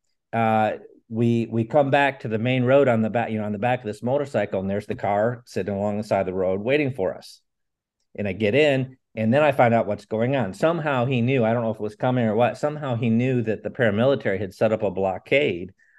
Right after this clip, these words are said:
on that road, and that if I had stayed in that car, I was done.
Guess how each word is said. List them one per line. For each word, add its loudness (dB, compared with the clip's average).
on 0
that -2
road, 0
and -2
that -2
if -6
I 2
had -2
stayed -2
in 0
that -8
car, 0
I 0
was -6
done. -4